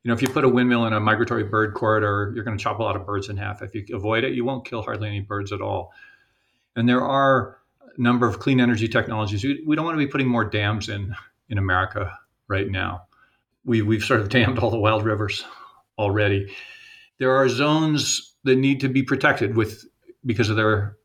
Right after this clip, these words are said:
precious ecology or their viewscapes. That's all okay. We're not advocating in any way for reducing,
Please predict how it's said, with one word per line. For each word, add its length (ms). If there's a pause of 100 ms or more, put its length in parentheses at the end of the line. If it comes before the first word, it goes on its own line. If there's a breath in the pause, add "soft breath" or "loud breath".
(140)
precious 360
ecology 460
or 100
their 180
viewscapes. 560 (360 soft breath)
That's 240
all 180
okay. 280
We're 140
not 180
advocating 520
in 80
any 120
way 200
for 120
reducing, 800